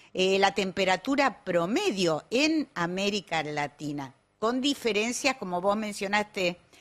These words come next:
con respecto a la preparación de los países, con diferencias por países, pero dentro de, de ese rango, ¿no? Eh, es verdaderamente muy impactante y uno diría, eh, hay que tomar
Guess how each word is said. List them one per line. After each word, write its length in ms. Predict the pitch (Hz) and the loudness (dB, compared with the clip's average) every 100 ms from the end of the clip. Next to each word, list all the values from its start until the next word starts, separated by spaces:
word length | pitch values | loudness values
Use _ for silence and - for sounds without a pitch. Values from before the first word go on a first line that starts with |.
| - _ | -20 _
con 140 | 185 | 0
respecto 460 | 190 185 214 208 214 | 2 2 -2 0 2
a 40 | |
la 120 | 185 | 2
preparación 580 | 160 165 170 160 - 196 | 0 -2 0 -2 -2 -2
de 100 | 196 | 0
los 120 | 190 | 0
países, 420 | - 208 214 233 254 | 0 0 0 0 2
con 200 | 190 170 | 0 0
diferencias 560 | 175 175 190 196 196 | -4 -2 -2 0 -2
por 260 | - 196 190 | 0 -2 2
países, 420 | 240 240 220 233 214 | 2 2 0 -2 -2
pero 340 | 226 254 254 - | 2 2 2 -2
dentro 540 | 170 208 220 226 196 | 0 0 0 0 2
de, 260 | 175 170 139 | 2 0 -2
de 240 | 147 185 | 0 0
ese 220 | 190 196 | 2 0
rango, 500 | 180 175 147 143 131 | 2 2 2 -2 -2
¿no? 280 | 143 180 220 - - - - - - - | 0 0 0 -8 -20 -20 -20 -20 -14 -2
Eh, 580 | 180 180 175 165 160 - | 0 2 4 4 0 -4
es 300 | - 247 302 294 214 | 0 0 0 -2 2
verdaderamente 1120 | 208 190 185 185 202 247 - 220 185 165 156 | 2 2 4 2 2 0 2 4 4 4 2
muy 480 | 160 131 214 254 269 | -2 -4 0 2 2
impactante 800 | 240 185 160 - 320 269 - 175 | 2 0 0 2 2 2 2 2
y 360 | 165 180 160 - _ - | 4 2 0 -4 _ -8
uno 180 | 196 220 | -2 2
diría, 480 | 202 214 202 131 - | 4 4 4 2 -4
eh, 160 | 156 151 - | -4 -4 0
hay 140 | 202 | 0
que 140 | - | 0
tomar 560 | 202 - 185 202 208 | 0 0 4 4 4